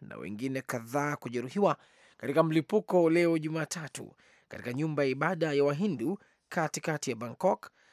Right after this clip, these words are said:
na kuwa moja ya milipuko mikubwa kuliko yote katika mji mkuu wa Thailand katika zaidi ya muongo mmoja. Vyombo vya habari vya Thailand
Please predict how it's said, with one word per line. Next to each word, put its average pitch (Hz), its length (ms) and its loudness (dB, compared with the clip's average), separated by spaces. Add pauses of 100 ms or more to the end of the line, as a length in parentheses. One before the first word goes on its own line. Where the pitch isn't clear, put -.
(180)
na - 240 -8
kuwa 151 220 0
moja 196 320 2
ya 180 60 2
milipuko 160 420 -4
mikubwa 175 400 -2
kuliko - 280 -8
yote 143 400 0 (340)
katika 151 280 -4
mji 151 200 0
mkuu 175 300 -2
wa 160 100 4
Thailand 151 520 -6 (300)
katika 151 240 -4
zaidi 151 520 -2
ya 165 200 -2
muongo 127 340 -6
mmoja. 101 480 -8 (920)
Vyombo 143 460 2
vya 127 160 -4
habari 143 500 2
vya 120 160 -4
Thailand 165 500 0